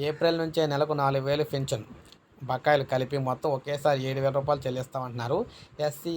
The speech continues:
ఎస్టీ, బీసీ, ముస్లిం మైనారిటీలకు యాభై ఏళ్ళకే పెన్షన్ అయితే ఇస్తామంటున్నారు. దివ్యాంగుల పెన్షన్ ఏమో ఆరు వేలు ఇస్తా అంటున్నారు. కిడ్నీ, తలసేమియా వంటి దీర్ఘకాలిక వ్యాధిగ్రస్తులకు పదివేల రూపాయలు పెన్షన్ అయితే ఇస్తామంటున్నారు. ఇక వైసీపీ మేనిఫెస్టోలో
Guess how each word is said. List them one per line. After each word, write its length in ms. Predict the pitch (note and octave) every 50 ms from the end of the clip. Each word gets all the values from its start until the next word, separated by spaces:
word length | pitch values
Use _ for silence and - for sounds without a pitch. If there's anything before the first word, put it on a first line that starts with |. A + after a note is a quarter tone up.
| D#3+ D3+
ఎస్టీ, 220 | D3 - - D#3+ D3+ C#3+
బీసీ, 280 | C#3+ D3 D3 - D#3 D#3 D3+ C#3+
ముస్లిం 300 | C#3 C#3 C#3 D3+ D3+ D3 C#3+
మైనారిటీలకు 580 | C3+ C#3 C#3 C#3 C3+ C3+ C#3+ D#3+ E3 - D#3
యాభై 380 | C#3 C#3 C3+ C3 C3 C3+ D3 D3 C#3+
ఏళ్ళకే 240 | C#3+ C#3+ C3+ D3+ D3 -
పెన్షన్ 260 | C#3+ C3+ C3 - C#3 C3+
అయితే 160 | C3+ C3+ C3+ C3
ఇస్తామంటున్నారు. 560 | - - C3+ B2+ B2 A2+ B2 A#2+ B2+ D#3+ G3+ C4+ - - - - - - -
దివ్యాంగుల 500 | C#3 D3+ D3+ D3+ E3 E3 E3 E3 D#3+ D#3+ - D#3+
పెన్షన్ 260 | D3 C#3+ C#3 - D3+ D#3
ఏమో 100 | D3+ C#3 C3+
ఆరు 120 | C3 C3+ C3+
వేలు 120 | C#3 C#3 C3+
ఇస్తా 160 | C3+ - C#3 C3
అంటున్నారు. 400 | C3 B2+ B2+ B2+ D3 G3 A#3+ - -
కిడ్నీ, 300 | D3+ C#3+ C#3+ D3 D3+ D3+ D3+ -
తలసేమియా 500 | C#3 C3+ C#3 C#3 - C#3 C#3 C#3+ C#3 C#3 C#3
వంటి 160 | C#3 C3+ C3+
దీర్ఘకాలిక 560 | C3 C3+ C3+ C3 C#3 C#3 C#3+ C#3+ C#3+ - C#3+ C3 B2+
వ్యాధిగ్రస్తులకు 580 | B2+ B2 B2+ B2+ B2+ B2+ A#2 - D#3+ F3 - -
పదివేల 240 | C#3 C3+ C3 B2+ B2+ B2+
రూపాయలు 240 | B2+ A#2+ C#3+ C#3 C3+
పెన్షన్ 280 | C#3 B2+ A#2+ - - B2+ B2+
అయితే 160 | C3+ - F3
ఇస్తామంటున్నారు. 640 | C3+ - - C3+ B2 B2 A#2 A2+ A2+ A2 G#2 - - - - - - _ _ -
ఇక 60 | D#3 E3
వైసీపీ 420 | D3+ D3+ D3+ D3+ D#3+ E3+ F#3 F3+
మేనిఫెస్టోలో 480 | E3+ E3 D#3+ D#3+ D#3 D#3+ D3+ - E3